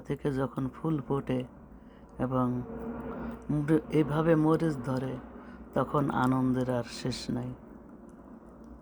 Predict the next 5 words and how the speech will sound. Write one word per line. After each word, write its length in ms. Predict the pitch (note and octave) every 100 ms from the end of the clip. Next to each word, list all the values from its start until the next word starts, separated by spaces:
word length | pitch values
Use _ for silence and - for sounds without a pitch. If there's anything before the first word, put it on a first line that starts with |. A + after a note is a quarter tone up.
| - - - - - - - - - - - - - - - - - - - - - - - - -
দেখেন, 340 | C3+ B2+ C3 B2 B2 - - - - - - -
পাতা 280 | D3 C#3+ D3 C3
দেখা 220 | B2+ - D3
যাচ্ছে 320 | C#3 B2 - C3+
না, 80 | B2